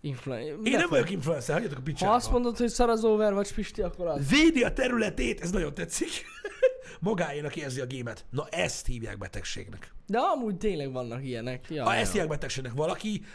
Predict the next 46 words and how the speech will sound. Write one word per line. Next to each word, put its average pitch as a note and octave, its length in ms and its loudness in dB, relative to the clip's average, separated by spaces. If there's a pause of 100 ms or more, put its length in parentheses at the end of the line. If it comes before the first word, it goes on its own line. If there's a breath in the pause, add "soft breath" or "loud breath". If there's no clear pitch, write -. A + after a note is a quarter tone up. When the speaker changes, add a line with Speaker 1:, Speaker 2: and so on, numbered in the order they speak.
(140 loud breath)
Speaker 2:
a D3 240 0
márkákat C#3+ 520 -2
érzi A#2 260 -4
magáénak, A#2 580 -8
vagy C3+ 140 -2
a C3+ 40 -4
kocsi D3+ 260 0
márkákat, F#3 680 -6
a - 60 -12
gyártókat. - 680 -4
Speaker 1:
Szerintem D4 340 4
egy F#3 100 -2
játékot D3 500 -2
is A#2+ 240 -8
tud C3+ 100 -8
magának B2+ 420 -8
érezni B2+ 260 -8
az B2 120 -10
ember. B2 380 -10 (120)
Speaker 2:
Ezért E3+ 320 0
beteges. - 680 -10 (640 loud breath)
Speaker 1:
Hát A4+ 200 -2
ja. C3 360 -2 (200)
Speaker 2:
Mármint A3+ 260 4
olyan C4 160 2
érv, F#3+ 160 -2
hogy - 20 -6
az, A3 80 2
hogy - 0 - (100)
Speaker 1:
Valamilyen G#3+ 240 2
Speaker 2:
szeretsz, A3 200 0
Speaker 1:
szinten G3+ 240 -2
az. F#3+ 60 -2
Speaker 2:
az, F#3 80 -2
hogy G3+ 80 -6
szeretsz - 320 -4
játszani - 300 -4
egy E3 60 -8
játékkal, F#3 600 -4 (200 loud breath)
az C#3+ 120 -2
rendben E3 300 -2
van, B2 200 -6 (180 loud breath)
de A#2 80 -4
hogy A#2+ 120 0
magadénak D3 540 -4
érzed? E3 420 -4